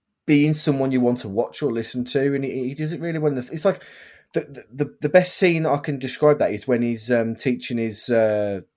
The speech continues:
well, he's talking to his son about how to celebrate, um,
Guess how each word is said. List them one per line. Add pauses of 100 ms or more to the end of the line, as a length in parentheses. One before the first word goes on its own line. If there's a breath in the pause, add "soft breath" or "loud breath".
(160)
well,
he's
talking
to
his
son
about
how (120)
to (680)
celebrate, (320)
um,